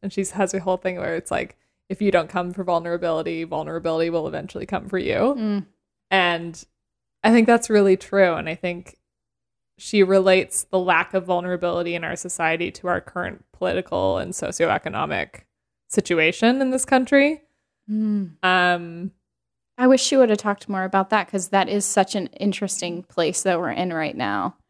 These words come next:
Speaker 2: because we're so divided and because things are so intense.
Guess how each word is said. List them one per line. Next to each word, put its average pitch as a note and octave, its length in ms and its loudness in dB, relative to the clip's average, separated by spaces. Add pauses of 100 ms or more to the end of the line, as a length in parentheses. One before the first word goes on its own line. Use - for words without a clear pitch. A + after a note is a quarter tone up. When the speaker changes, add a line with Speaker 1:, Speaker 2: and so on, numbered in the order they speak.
(400)
Speaker 2:
because G3 300 2
we're E3+ 280 2
so F3 320 4
divided D#3+ 680 2
and D#3+ 160 -2
because E3+ 280 -6
things F3 300 -8
are E3 100 -2
so E3 280 0
intense. E3 840 -2